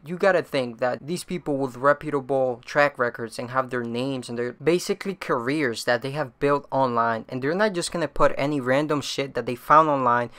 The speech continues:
so that they can be the first or put something that's interesting out there.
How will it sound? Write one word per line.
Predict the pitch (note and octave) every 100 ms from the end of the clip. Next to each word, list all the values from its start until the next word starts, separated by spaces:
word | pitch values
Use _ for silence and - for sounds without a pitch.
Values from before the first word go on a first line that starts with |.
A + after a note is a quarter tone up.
| -
so | - C3+
that | B2+ B2
they | C3+
can | - C3+ B2 B2 - - -
be |
the | D#3+ E3
first | - F#3 D3+ - -
or | C3+ B2+
put | - E3
something | - E3+ E3 E3
that's | D3+ C#3+
interesting | G3 F#3 C#3+ - A#2+
out | A2+ -
there. | -